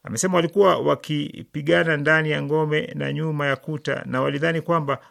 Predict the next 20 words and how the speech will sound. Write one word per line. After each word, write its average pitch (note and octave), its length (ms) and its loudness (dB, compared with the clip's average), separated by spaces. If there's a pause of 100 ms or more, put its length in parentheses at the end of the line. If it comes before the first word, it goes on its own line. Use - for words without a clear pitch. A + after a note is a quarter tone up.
(140)
kuta D#3 220 -2
hizo D3+ 260 2
zitawalinda C3+ 680 0
na A#2+ 140 -2
ghadhabu A#2+ 580 0 (240)
ya A#2+ 100 -2
Mwenyezi B2+ 380 0
Mungu, B2 260 0
lakini C3+ 340 -2
adhabu D3 440 -2
ya D3 60 -2
Mwenyezi C#3 340 -4
Mungu B2+ 300 -6
itawafikia B2+ 540 -2
kutoka C#3+ 400 -6
mahala C3 400 -4
ambapo B2 540 -2 (300)
hawafikirii. A#2+ 720 -6 (520)
Aidha, D3+ 220 6
amesema C3 460 -2